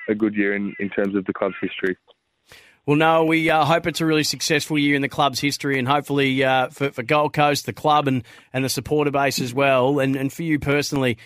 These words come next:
Speaker 2: this is the year that finals are, are reached. Good luck with it all. We can't wait to see it progress through the season. Congratulations on your new contract.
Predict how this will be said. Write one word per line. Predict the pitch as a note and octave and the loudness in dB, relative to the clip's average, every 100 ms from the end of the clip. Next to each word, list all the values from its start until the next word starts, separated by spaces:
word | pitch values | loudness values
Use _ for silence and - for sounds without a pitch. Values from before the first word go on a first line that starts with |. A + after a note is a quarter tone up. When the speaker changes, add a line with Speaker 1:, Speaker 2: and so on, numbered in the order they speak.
| - _ | -20 _
Speaker 2:
this | C#3 C#3+ | -4 -2
is | C3 | -2
the | C3+ | -2
year | C3 C3+ C3 | 0 0 0
that | B2 - | -2 -2
finals | C3+ B2+ B2+ A#2+ A#2 | 0 0 0 -2 0
are, | B2 A#2+ A#2+ | 2 2 0
are | A#2+ A#2+ | 0 0
reached. | A#2 B2+ A2+ - | 0 0 -2 -2
Good | E3 | 0
luck | F3 - | 2 2
with | D#3 | 0
it | D#3 | 2
all. | D#3 | 2
We | D3 | 2
can't | D3 D3 | 2 2
wait | D3+ D3 | 2 0
to | |
see | C#3 D3 | -2 -2
it | D3 | -2
progress | B2 C#3+ C3+ | -2 -2 -2
through | C3+ | -4
the | |
season. | B2+ D3+ C#3+ | -2 -2 -2
Congratulations | C3+ C#3+ E3+ E3 D#3 D3+ D3+ C#3+ | -2 0 0 0 0 0 -2 -2
on | C#3+ | -2
your | C#3 | 0
new | C#3+ C#3+ | 0 0
contract. | - D3 C#3+ C#3+ | 0 -2 0 -2